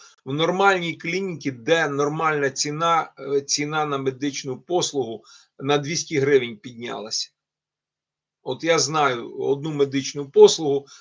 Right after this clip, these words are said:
вона піднялася з першого квітня на двісті гривень. Ніхто не скаже, що з першого квітня, е, піднімається ціна на електрику. Пані Марина Клин,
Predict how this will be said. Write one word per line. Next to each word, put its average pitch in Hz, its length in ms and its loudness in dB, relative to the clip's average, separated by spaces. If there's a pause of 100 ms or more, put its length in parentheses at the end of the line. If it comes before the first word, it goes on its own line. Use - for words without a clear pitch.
(100)
вона 151 240 0
піднялася 151 640 -2
з - 80 -2
першого 147 440 -2
квітня 147 380 -8
на 127 160 -8
двісті 131 380 -8
гривень. 107 360 -6 (380)
Ніхто 143 400 6
не 180 140 0
скаже, 151 520 2
що 151 460 -2
з - 140 -4
першого 147 500 -2
квітня, 160 460 -10 (480)
е, 147 240 4
піднімається 147 760 -4
ціна 151 440 -2
на 139 220 0
електрику. 139 720 0 (1000)
Пані 214 320 6
Марина 190 480 6
Клин, 185 500 4